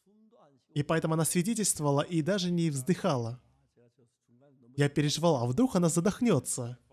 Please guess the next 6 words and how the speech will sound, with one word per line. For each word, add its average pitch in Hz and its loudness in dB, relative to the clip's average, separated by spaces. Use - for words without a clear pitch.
У 151 -4
неё 160 2
было 165 2
очень 233 -2
прекрасное 160 -2
свидетельство. 131 -2